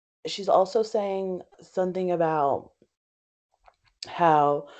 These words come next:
when you change as a human, when you increase your awareness of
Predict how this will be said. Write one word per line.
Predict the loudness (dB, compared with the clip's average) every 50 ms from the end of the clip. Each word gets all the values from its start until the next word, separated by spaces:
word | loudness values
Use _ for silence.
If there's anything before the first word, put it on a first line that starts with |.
| -20 -20 -12 _
when | 0 0 2 2
you | 0 -2 -4 -4 -6
change | -6 -8 -6 -2 -2 0 0 2 2
as | 2 2 2
a |
human, | 0 0 -4 -6 -6 -4 -4 -4 -4 -4 -4 -4 -4 -4
when | -4 -4 -4 -6
you | -6 -6 -6 -2 0 2 2 4 4 4 4 4 2 0 -2 -10 _ -20 -20 -20 -20 _ _ _ _
increase | -2 -2 -2 -2 -4 -6 -10 -8 -4 0 0 2 2 0 -2 -4 -8 -12 -14 -16 -18 -12 -4
your | 2 4 6 6
awareness | 6 6 6 6 6 4 4 2 2 0 0 0 -2
of | -4 -4